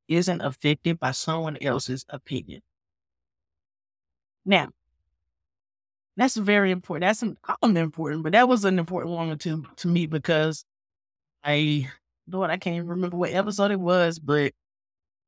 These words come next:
I talked about how I, um, it might have been a self-love episode where I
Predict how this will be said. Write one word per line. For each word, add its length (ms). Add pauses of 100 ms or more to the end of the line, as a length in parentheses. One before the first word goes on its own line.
(140)
I 80
talked 320
about 340
how 480
I, 460
um, 580 (240)
it 80
might 120
have 100
been 140
a 40
self-love 520
episode 460
where 380
I 520